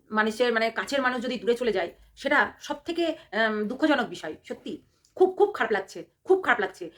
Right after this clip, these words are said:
এই সময়ে পাশে থাকা দরকার, এই সময়ে বিছানা গরম করা দরকার দুজনা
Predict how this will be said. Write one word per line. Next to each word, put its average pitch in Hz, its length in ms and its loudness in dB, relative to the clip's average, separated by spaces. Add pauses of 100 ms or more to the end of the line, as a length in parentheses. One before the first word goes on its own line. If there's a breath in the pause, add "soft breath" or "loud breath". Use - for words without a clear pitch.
এই 247 120 0
সময়ে 339 280 6
পাশে 294 260 2
থাকা 320 180 2
দরকার, 185 320 0
এই 214 140 2
সময়ে 294 340 -2 (200 loud breath)
বিছানা 302 260 4
গরম 277 220 4
করা 254 140 2
দরকার 226 340 0
দুজনা 247 260 0